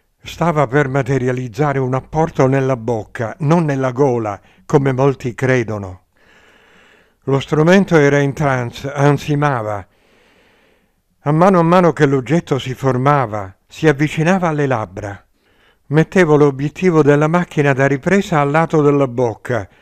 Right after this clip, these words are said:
per riprendere meglio e per capire di che cosa si trattava. Poche volte riuscivo ad intuirlo.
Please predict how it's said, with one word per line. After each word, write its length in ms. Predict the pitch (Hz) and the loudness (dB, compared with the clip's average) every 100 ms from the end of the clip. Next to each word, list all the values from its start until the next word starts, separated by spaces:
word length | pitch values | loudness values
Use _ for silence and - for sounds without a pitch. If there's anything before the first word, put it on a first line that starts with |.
| _ _ _ _ | _ _ _ _
per 160 | 147 | 0
riprendere 560 | 143 143 156 160 147 147 | 2 0 -2 2 2 4
meglio 560 | 147 139 113 113 110 95 _ _ _ | 2 -2 -4 -6 -8 -10 _ _ _
e 120 | 143 | -8
per 240 | 107 156 - | 0 0 0
capire 440 | 151 196 185 156 | -4 -2 0 2
di 160 | 131 131 | 0 -4
che 220 | 147 131 | -4 -4
cosa 420 | - 185 180 147 | 2 2 2 -6
si 220 | - 147 | -4 -6
trattava. 800 | 127 139 131 139 110 101 95 92 _ _ _ _ _ _ _ _ _ _ | -2 -2 -2 -4 -4 -6 -10 -12 _ _ _ _ _ _ _ _ _ _
Poche 280 | - 151 165 | -2 0 2
volte 460 | 160 202 202 175 160 | 2 2 2 2 2
riuscivo 500 | 151 151 - 185 165 | 2 -2 -2 2 2
ad 100 | 147 | 4
intuirlo. 880 | 151 147 143 127 117 98 107 101 | 0 0 -2 -2 -4 -4 -6 -8